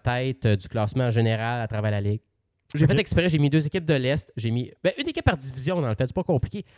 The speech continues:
Speaker 1: Vegas, Saint-Louis, est-ce qu'ils vont continuer sur leur lancée après avoir gagné la Coupe Stanley ? Tampa Bay et puis Washington. Quel est votre choix ? Euh, le vingt et un, c'est, d'après moi, c'est peut-être, euh, des équipes qui auraient aussi peut-être fini premier, mais, euh,
Speaker 2: Ouais, ouais.
Speaker 1: ça serait à suivre.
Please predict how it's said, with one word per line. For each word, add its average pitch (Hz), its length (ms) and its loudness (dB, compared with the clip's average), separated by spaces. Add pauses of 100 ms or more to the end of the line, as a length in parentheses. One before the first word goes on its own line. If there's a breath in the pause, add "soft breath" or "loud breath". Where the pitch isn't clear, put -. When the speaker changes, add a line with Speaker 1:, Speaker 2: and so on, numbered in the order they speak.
(260 loud breath)
Speaker 1:
Vegas, 165 720 2 (400)
Saint-Louis, 156 760 2
est-ce 131 160 -2
qu'ils 143 100 0
vont 160 100 4
continuer 165 300 0
sur 185 100 0
leur 147 120 0
lancée 143 260 -4
après 170 160 -2
avoir 131 180 4
gagné 123 220 4
la 135 60 -2
Coupe 131 160 -4
Stanley ? 117 400 -2
Tampa 185 400 -2
Bay 110 240 -2 (420)
et 127 120 -4
puis 170 220 -6
Washington. 127 920 0 (160)
Quel 185 160 -2
est 208 80 2
votre 131 360 0
choix ? 101 360 -4 (600 soft breath)
Euh, 113 340 0
le 151 140 2
vingt 226 240 -2
et 202 140 0
un, 240 240 -2 (100)
c'est, - 260 -6
d'après 135 240 0
moi, 151 200 0
c'est 147 160 -2
peut-être, 143 500 -2
euh, 107 760 4 (160)
des 269 200 -4
équipes 339 180 -10
qui 151 100 0
auraient 139 160 -2
aussi 262 300 -12
peut-être 147 240 -2
fini 143 220 0
premier, 135 480 -2
mais, 135 340 -2
euh, 175 160 4
Speaker 2:
Ouais, 208 80 0
ouais. 220 80 -4
Speaker 1:
ça 151 140 -6
serait 233 160 -8
à 202 100 -4
suivre. 208 340 -6